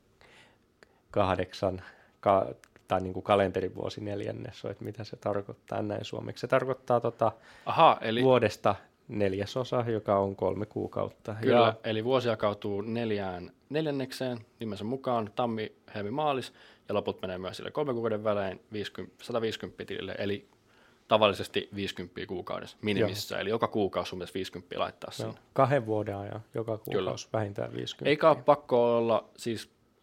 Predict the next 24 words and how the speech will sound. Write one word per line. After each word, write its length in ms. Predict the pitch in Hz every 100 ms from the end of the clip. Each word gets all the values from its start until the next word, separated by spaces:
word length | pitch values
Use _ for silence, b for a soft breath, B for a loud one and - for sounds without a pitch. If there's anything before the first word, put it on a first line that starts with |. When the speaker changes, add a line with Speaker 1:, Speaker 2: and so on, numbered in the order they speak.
| _
Speaker 2:
kahden 260 | - 123 117
vuoden 200 | 107 104
ajan, 120 | 101
että 100 | 98
se, 80 | 110 -
sun 180 | 123
voi 120 | 117 120
olla 120 | 120
vaikka 260 | 120 123
viisi 240 | 131 123 -
vuotta 300 | 107 98 95
siellä, 160 | 98 95
kunhan 220 | 101 98
sulla 120 | 101
on 60 | 104
neljä, 300 | 107 98 - _ _ _ _ _ _ - -
kahdeksan 400 | 110 113 - 104
neljännestä, 500 | 107 95 92 - - -
missä 200 | 104 98
sä 60 |
laitat 140 | 98 98
sataviisikymppiä 640 | 98 107 98 - - -
sinne 160 | - -
tilille, 360 | 156 143 127